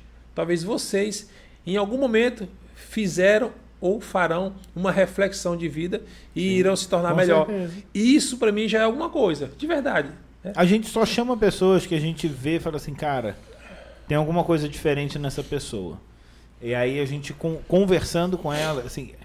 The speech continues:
Speaker 2: é, eu não, eu não, eu, eu não tô, não é porque eu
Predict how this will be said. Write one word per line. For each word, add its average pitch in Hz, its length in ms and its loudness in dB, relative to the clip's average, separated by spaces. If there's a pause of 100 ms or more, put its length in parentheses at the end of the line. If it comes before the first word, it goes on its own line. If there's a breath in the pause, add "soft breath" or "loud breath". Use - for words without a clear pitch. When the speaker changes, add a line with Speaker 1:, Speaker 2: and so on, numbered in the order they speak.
(420 soft breath)
Speaker 2:
é, 123 200 -2 (120)
eu 139 120 -4
não, 170 300 -6
eu 127 140 -8
não, 139 320 -8 (200)
eu, 113 120 -14 (400)
eu 120 80 -12
não 139 100 -4
tô, 151 380 4
não 127 200 -4
é 135 80 0
porque 131 480 -4 (600 loud breath)
eu 117 240 -6